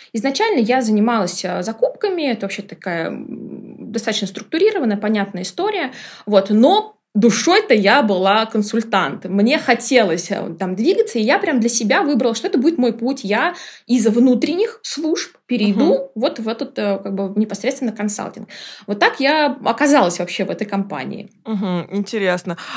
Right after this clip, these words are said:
Speaker 2: Я хочу еще поговорить с тобой про твое образование. Вот говорят, что в Новосибирске довольно сильные университеты. Это так или нет? Как,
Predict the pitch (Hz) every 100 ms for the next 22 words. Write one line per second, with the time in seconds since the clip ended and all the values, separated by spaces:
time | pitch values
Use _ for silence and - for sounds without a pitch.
0 | 226 - 220 226 254 247 220 240 214 202
1 | 208 233 190 185 208 202 190 202 202 190
2 | 185 185 202 196 180 196 214 202 185 165
3 | 165 160 175 220 277 220 196 185 185 175
4 | 285 - 220 170 190 233 214 202 190 185
5 | 254 226 180 165 160 160 - 170 170 147
6 | 135 139 170 - 214 - 262 175 170 165
7 | 143 170 165